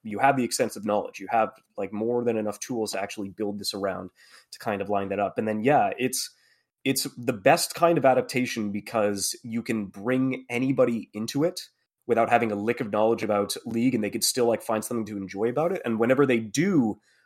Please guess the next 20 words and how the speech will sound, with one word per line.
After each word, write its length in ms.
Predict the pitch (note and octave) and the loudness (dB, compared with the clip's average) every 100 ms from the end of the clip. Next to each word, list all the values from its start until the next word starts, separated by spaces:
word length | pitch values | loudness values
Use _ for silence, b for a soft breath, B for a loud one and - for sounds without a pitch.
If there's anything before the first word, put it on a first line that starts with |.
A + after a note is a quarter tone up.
| _ | _
like, 140 | A2 A2+ | -6 -4
reference 460 | G2+ A2 - G#2+ - | 2 2 2 2 2
something 520 | A2+ - G#2 F#2+ G2+ | 2 -2 -4 -4 -4
inside 360 | A#2 A#2 A#2+ G#2+ | 0 2 4 2
of 40 | G#2 | 2
the 60 | |
video 280 | G#2+ G#2+ G#2 | 0 0 0
game, 280 | G2+ G2 G2+ | -2 -2 -2
like, 140 | G2 G#2+ | -4 0
reference 380 | A2 A#2+ G#2+ | 0 0 -2
something 300 | A#2 G#2+ G#2+ | -2 -2 -2
that 140 | G2+ G2+ | 0 2
actually, 360 | G#2+ - A#2 G#2+ | 0 0 -4 0
like, 160 | G#2 | 0
has 260 | - A2 G#2+ | 0 -2 -2
meaning 360 | G#2+ A#2 A2 G#2+ | -2 0 0 -2
to 60 | |
somebody 360 | - A2+ A#2 G#2 | -2 -2 -2 -4
who 100 | G#2 | -4
has 160 | G2 | -4